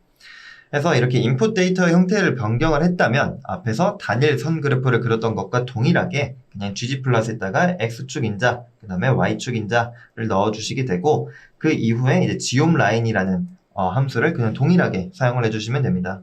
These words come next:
보시면 이제 롱 포맷의 형태의 데이터인 이제 멜티드 언더바 디에프에다가 지지 플러스로 X 인자는 데이트를, 그 다음에 Y 인자는 각 변수들의 종가가 기록되어 있는 이 밸류를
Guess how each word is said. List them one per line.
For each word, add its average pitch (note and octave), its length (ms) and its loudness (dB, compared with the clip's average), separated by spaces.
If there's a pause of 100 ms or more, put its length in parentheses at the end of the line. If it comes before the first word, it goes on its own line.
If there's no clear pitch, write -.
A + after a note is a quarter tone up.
(260)
보시면 D#3 380 4
이제 C3+ 160 2
롱 D3 200 4
포맷의 F#3 500 4
형태의 F3 360 4
데이터인 B2 640 2
이제 G2+ 160 -4
멜티드 C3 420 0
언더바 B2+ 400 2
디에프에다가 A2+ 1040 0 (480)
지지 C3 320 2
플러스로 D3+ 520 2
X A2 280 -2
인자는 C3 340 4
데이트를, A2+ 560 0 (260)
그 G#2 120 -8
다음에 F#2+ 280 2
Y B2 300 4
인자는 A2 400 2
각 C#3 260 0
변수들의 B2+ 540 2
종가가 E3+ 640 2
기록되어 C#3+ 480 2
있는 B2+ 240 2
이 A2+ 160 -2
밸류를 A2 600 2